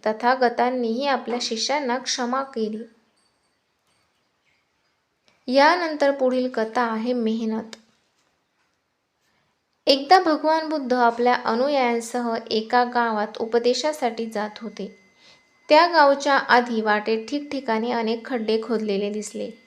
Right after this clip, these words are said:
ते खड्डे पाहून बुद्धांच्या एका शिष्याने कुतूहल व्यक्त केले, "असा खड्डा खणण्यात अर्थ काय?" बुद्ध म्हणाले, "पाण्याच्या शोधात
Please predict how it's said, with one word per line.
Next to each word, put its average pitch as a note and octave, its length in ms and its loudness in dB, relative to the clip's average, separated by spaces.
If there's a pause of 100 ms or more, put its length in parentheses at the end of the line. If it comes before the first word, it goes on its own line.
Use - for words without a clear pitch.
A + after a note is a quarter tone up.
(360)
ते B3 180 2
खड्डे B3 340 4
पाहून A#3+ 500 -2
बुद्धांच्या B3 580 -2
एका A3+ 360 -2
शिष्याने A3+ 640 -4
कुतूहल B3+ 460 -4
व्यक्त G#3+ 360 -4
केले, G#3 360 -8 (800)
"असा C#4 420 4
खड्डा B3+ 480 2
खणण्यात A3+ 420 2 (160)
अर्थ A3+ 300 2
काय?" G#3 260 -8 (200)
बुद्ध A#3+ 300 -2
म्हणाले, A3 480 -2 (420)
"पाण्याच्या D4 460 6
शोधात D#4 300 2